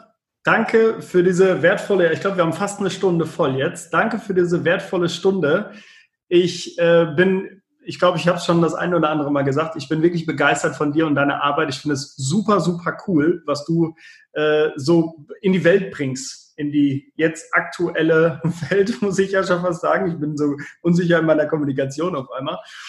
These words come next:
Äh, wir werden, äh, alles, was du machst, in den Shownotes verlinken. Das heißt, wenn die Zuhörer jetzt irgendwie Blut geleckt haben und sagen, „Okay, für mich ist das Thema echt spannend oder spannend geworden, vielleicht jetzt durch diese Stunde“,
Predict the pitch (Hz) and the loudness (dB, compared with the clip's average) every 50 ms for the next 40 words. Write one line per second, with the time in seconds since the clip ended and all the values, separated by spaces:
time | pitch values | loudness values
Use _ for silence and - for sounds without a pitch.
0 | - - - - _ _ - 165 175 180 175 175 - - 175 180 165 170 180 208 | -18 -18 -20 -20 _ _ 0 2 2 2 0 0 -2 -2 -2 -2 0 2 2 2
1 | 226 220 240 240 240 233 - - 185 190 185 - - 190 226 262 285 294 - - | 2 2 2 0 0 -2 -2 -2 0 0 0 0 0 0 2 2 2 0 -2 -4
2 | - - - 160 180 185 175 - - - 208 220 240 226 202 196 208 220 - - | -6 -10 -4 -2 0 0 0 -2 -6 -6 -2 0 0 0 2 2 2 0 0 -2
3 | - - - - - 180 175 190 208 196 190 190 180 - - 196 196 202 202 196 | -6 -12 -14 -6 0 2 2 2 2 2 2 0 0 -2 -2 -2 -2 0 0 -2
4 | 190 185 - - 170 160 165 160 156 - 135 139 135 - 160 170 190 202 196 - | -4 -4 -6 -6 -4 -2 -2 -2 -2 -4 -6 -8 -6 -4 -2 0 0 0 -2 -4
5 | - 180 180 185 175 185 180 165 - - - 247 254 233 214 196 165 147 143 131 | -6 -6 -6 -4 -4 -6 -6 -8 -8 -4 2 4 4 6 6 4 2 2 0 0
6 | 131 135 151 147 143 - - - - - - - - _ _ - 202 226 233 202 | 2 2 0 0 -2 -6 -12 -14 -18 -20 -20 -20 -20 _ _ -2 0 2 2 2
7 | 214 220 190 180 214 247 226 - 214 196 196 190 196 196 190 196 196 196 185 165 | 2 2 2 2 2 0 0 0 0 0 0 -2 -2 0 0 2 2 0 0 2
8 | 170 170 170 170 - - - 175 180 185 185 180 - - - - 165 175 185 175 | 2 2 2 2 -2 -4 -2 0 0 0 0 -2 -4 -6 -4 -2 0 0 0 0
9 | 185 175 170 - 165 - - - 185 190 185 175 170 165 - - - 175 170 170 | 0 -2 -4 -4 -6 -6 -6 -4 -2 0 2 2 2 2 0 -2 -4 -6 -6 -6
10 | - - - - - 180 190 220 254 269 - - 185 208 214 190 - - - 185 | -6 -8 -10 -6 -2 0 2 2 2 0 0 0 2 2 2 2 0 0 0 0
11 | 190 190 180 165 170 147 131 135 147 151 170 190 226 240 247 240 - 240 208 196 | 0 0 0 0 0 0 0 2 2 4 4 4 4 2 0 -2 -4 -2 -2 0
12 | 190 202 196 190 - 208 202 - - 196 196 196 196 196 - 196 180 190 180 - | 0 0 -2 -2 -4 -6 -6 -2 0 2 2 2 0 -4 -8 -6 -4 -4 -4 -2
13 | - 202 196 196 196 220 254 254 254 | 0 0 0 2 2 2 0 0 -2